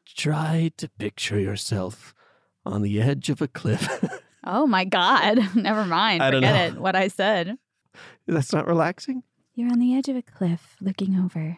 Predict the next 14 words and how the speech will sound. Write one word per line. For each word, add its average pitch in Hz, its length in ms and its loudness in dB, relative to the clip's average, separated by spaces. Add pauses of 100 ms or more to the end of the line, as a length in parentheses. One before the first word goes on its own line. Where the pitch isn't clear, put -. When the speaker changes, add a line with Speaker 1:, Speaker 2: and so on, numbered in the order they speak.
Speaker 2:
a 202 140 -6
deep 180 260 0
hole. 160 520 -2 (180)
It's - 260 -10 (240)
dark 226 380 -2
down 156 240 -4
there. 147 380 -6 (300)
You 226 120 0
could 247 200 0
fall 240 280 -2
forever 226 440 -2
and 165 220 -2
never 190 240 -2
die. 185 520 -4